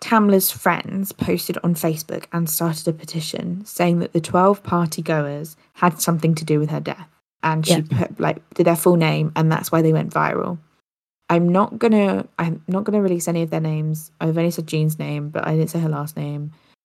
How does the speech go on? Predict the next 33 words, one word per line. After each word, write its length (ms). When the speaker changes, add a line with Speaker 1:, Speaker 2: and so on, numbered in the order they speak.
Speaker 2:
Yeah. 240
Speaker 1:
Um, 160
because 400
they 200
get 140
a 40
lot 100
of 160
death 180
threats. 600
Speaker 2:
Yeah, 380
I 40
Speaker 1:
Possibly 280
Speaker 2:
mean 80
Speaker 1:
rightly 360
so, 480
but 100
I 80
don't 220
wanna 240
make 300
it 120
Speaker 2:
But, 200
Speaker 1:
any 120
Speaker 2:
yeah, 220
Speaker 1:
worse 80
for 80
Speaker 2:
I 60
mean, 180
Speaker 1:
anyone. 100
Speaker 2:
like, 240
based 320
on 360